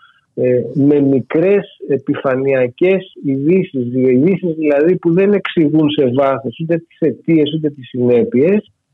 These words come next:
να διαμορφώνονται συνειδήσεις και μια κοινή γνώμη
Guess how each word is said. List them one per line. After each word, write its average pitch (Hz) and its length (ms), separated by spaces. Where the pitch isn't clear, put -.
να 165 140
διαμορφώνονται 160 720
συνειδήσεις 165 600
και 151 120
μια 180 140
κοινή 165 340
γνώμη 160 500